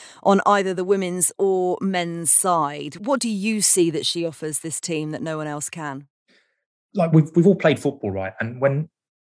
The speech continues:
Speaker 2: when a ball goes into a certain area, it takes actually quite a lot of foresight and, I think, game intelligence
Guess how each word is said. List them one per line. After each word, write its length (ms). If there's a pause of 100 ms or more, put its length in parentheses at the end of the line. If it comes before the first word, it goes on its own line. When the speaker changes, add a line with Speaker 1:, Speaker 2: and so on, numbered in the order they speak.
(240)
Speaker 2:
when 120
a 60
ball 580 (140)
goes 160
into 180
a 40
certain 260
area, 460 (640)
it 140
takes 420 (180)
actually 680
quite 360
a 60
lot 160
of 260 (840)
foresight 840
and, 300 (380)
I 80
think, 180
game 220
intelligence 680